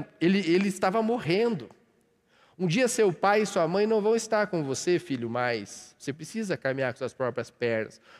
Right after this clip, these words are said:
Um dia seu pastor não vai estar do seu lado, um dia o seu líder não vai estar. E aí, como é que vai ser?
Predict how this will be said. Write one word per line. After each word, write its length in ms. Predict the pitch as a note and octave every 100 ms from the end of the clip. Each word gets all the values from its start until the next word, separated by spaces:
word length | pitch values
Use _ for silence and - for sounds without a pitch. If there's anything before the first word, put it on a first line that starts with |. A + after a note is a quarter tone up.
| -
Um 60 |
dia 120 | D3+ G#3+
seu 160 | A3
pastor 480 | F#3 E3 - G3+ G#3
não 120 | E3
vai 100 | C#3+
estar 260 | B2+ D#3 D3
do 80 | C#3
seu 200 | C3+ A#2
lado, 360 | C#3+ D3+ C#3
um 40 | C#3
dia 120 | F#3
o 40 |
seu 220 | F#3 F#3
líder 320 | E3 G#3+ F3 C#3+
não 120 | C3+
vai 140 | B2
estar. 580 | A#2 - D#3+ D#3 - -
E 140 | G3 A3+
aí, 280 | G3 D#3+ C#3+
como 200 | C#3+ D#3+
é 60 |
que 80 | D3+
vai 160 | C3+ B2+
ser? 400 | - A#2+ G2